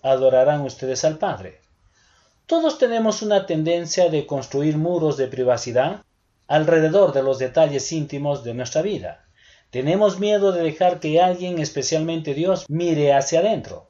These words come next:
Pero Dios ya lo sabe y quiere todo nuestro corazón. Jesús la llevó a esta mujer directamente al tema de su relación personal con Dios. El lugar del culto o las formas del culto no eran importantes.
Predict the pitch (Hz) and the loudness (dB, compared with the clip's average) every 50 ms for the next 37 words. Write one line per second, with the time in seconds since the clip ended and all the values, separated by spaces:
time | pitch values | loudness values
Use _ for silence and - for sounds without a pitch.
0 | _ _ _ _ _ _ _ - 208 214 220 220 226 254 240 202 175 160 190 196 | _ _ _ _ _ _ _ 0 2 4 4 2 2 2 2 2 2 4 4 4
1 | 196 180 165 - - 202 190 190 196 196 196 190 - _ - 156 160 156 151 - | 4 4 2 2 2 4 4 4 4 2 0 -2 -8 _ -6 -4 -4 -4 -4 -6
2 | - 180 185 175 170 156 156 - - 165 165 160 156 160 156 156 156 151 - - | -2 0 0 2 0 -2 -2 -2 0 2 2 4 2 2 0 0 -2 0 -2 0
3 | 151 170 165 160 - - 226 156 104 90 95 _ _ _ _ _ _ _ _ _ | 2 2 0 0 -2 -4 -4 -6 -6 -8 -16 _ _ _ _ _ _ _ _ _
4 | _ _ - - 262 254 - - 330 294 277 277 247 214 196 185 190 190 190 190 | _ _ -4 -4 -4 -2 0 0 0 4 4 4 4 4 4 4 6 6 4 4
5 | - 190 175 156 - - 170 175 165 147 156 160 185 180 180 - - 160 160 160 | 2 -2 -4 -4 -2 2 2 2 2 2 -2 0 0 0 0 2 0 0 0 0
6 | 165 160 156 156 143 131 127 123 - - 170 147 123 123 123 127 131 - - 123 | -2 -4 -2 -2 -2 -2 -2 -4 -2 -2 -2 -2 -2 -4 -6 -6 -6 -10 -10 -4
7 | 127 135 127 - - 135 123 127 117 - 135 - - 147 143 143 - 127 117 107 | -2 -2 -2 -2 -4 -6 -4 -2 -2 -2 -2 -2 -4 -6 -6 -4 -4 -4 -6 -6
8 | - 110 110 113 113 - 127 127 151 175 170 - - - - - _ _ _ _ | -8 -10 -8 -8 -8 -6 -6 -6 -4 -2 -2 -4 -4 -8 -18 -20 _ _ _ _
9 | _ _ _ _ _ _ _ _ _ - 170 185 196 208 220 247 262 254 233 202 | _ _ _ _ _ _ _ _ _ 0 0 4 4 4 4 4 4 4 2 0
10 | 180 156 - 196 180 135 - - - 113 107 107 - - _ _ _ _ - 143 | 0 0 0 0 0 0 0 -4 -6 -6 -6 -6 -8 -12 _ _ _ _ 0 0
11 | 151 151 156 147 - - 233 240 233 226 196 160 143 135 135 131 - 226 196 - | 2 4 2 2 2 0 -2 -2 0 0 -2 0 0 -2 -4 -2 0 0 0 0
12 | - - 156 180 185 185 _ _ _ _ _ _ _ _ _ - 170 190 214 226 | 0 -2 -4 -4 -4 -8 _ _ _ _ _ _ _ _ _ -6 -2 0 2 2
13 | 226 220 208 202 202 190 185 202 202 196 - - 165 123 - - 87 - - - | 4 4 2 2 0 0 0 -2 -2 -2 -4 -4 -4 -6 -8 -12 -18 -18 -18 -20
14 | - | -20